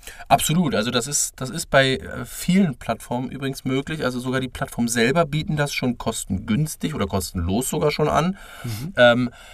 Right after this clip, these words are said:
Speaker 1: man hat aber auch die Möglichkeit, Tools zu nutzen, äh, die ich auch kennenlernen durfte, wo du auf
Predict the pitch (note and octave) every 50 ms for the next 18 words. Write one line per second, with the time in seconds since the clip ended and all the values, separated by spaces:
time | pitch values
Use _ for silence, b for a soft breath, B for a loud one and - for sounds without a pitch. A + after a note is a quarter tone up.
0 | B - B2 A#2 G#2 C3 C#3 - D3+ C#3+ C3 - C3 B2+ - - C#3 C3 C3 C3+
1 | C3 - - C3 B2 A#2+ - - D3+ C#3+ C#3+ C3+ - - - - B2+ B2 B2+ B2+
2 | - - - - D#3 D3+ C#3+ C#3 - - B2 A#2+ A#2 A#2 B2 A2+ A2+ - - A#2+
3 | - - - - D3 D3+ C#3+ C#3+ C#3 C3+ C3+ C3 - - C3 A#2 C3 B2+ B2+ B2
4 | B2+ B2 B2+ B2 - A#2 G#2+ G2+